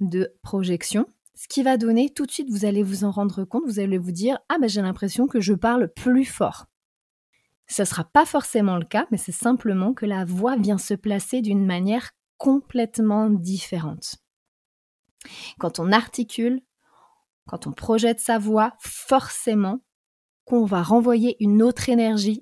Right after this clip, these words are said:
à notre public. Donc je vous invite vraiment à pouvoir faire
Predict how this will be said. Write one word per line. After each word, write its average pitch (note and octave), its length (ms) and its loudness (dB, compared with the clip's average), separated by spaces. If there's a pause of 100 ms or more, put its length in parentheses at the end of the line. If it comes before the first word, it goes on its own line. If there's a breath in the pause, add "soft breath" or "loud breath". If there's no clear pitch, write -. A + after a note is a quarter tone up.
(140)
à G#3 100 0
notre G#3 320 0
public. - 560 -10 (1200 loud breath)
Donc E3+ 120 -6
je E3+ 80 -8
vous E3+ 140 -4
invite E3+ 220 -4
vraiment F#3+ 300 2
à G#3+ 80 0
pouvoir - 280 -10
faire G#3+ 280 -6